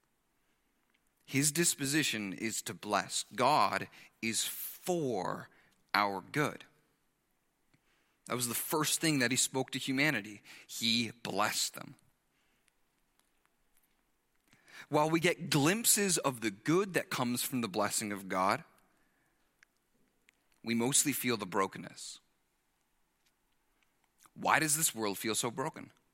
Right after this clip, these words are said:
Timothy Keller writes this. Pastor Timothy Keller says,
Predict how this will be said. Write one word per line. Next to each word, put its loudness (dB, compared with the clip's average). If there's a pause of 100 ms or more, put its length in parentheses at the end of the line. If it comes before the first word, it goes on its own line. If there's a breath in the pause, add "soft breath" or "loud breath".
(1500 loud breath)
Timothy 2
Keller 2
writes 4
this. 0 (1120 soft breath)
Pastor 2
Timothy 0
Keller 2
says, 0